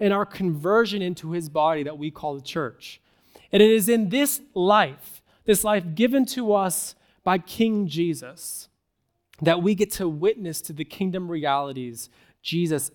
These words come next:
ushers in into creation. And this, my brothers and sisters, is what joy is. Joy is the way of seeing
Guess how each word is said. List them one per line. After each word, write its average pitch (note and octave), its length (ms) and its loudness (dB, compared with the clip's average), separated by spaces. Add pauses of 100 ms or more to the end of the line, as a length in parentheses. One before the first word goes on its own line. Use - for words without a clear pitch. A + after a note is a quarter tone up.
ushers C#3+ 360 -6
in A#2+ 300 -6 (300)
into C3+ 460 -8
creation. A#2+ 680 -12 (720)
And F3 220 6
this, A#3+ 360 6
my G#3+ 140 4
brothers F#3 420 0
and F3 120 -6
sisters, - 720 -12 (580)
is E3 220 2
what E3 300 0
joy D3 340 -4
is. - 520 -10 (1200)
Joy A#3+ 340 8
is G#3 240 0
the F#3 100 -2
way F#3+ 380 -2
of D#3+ 240 -6
seeing A#3 720 -4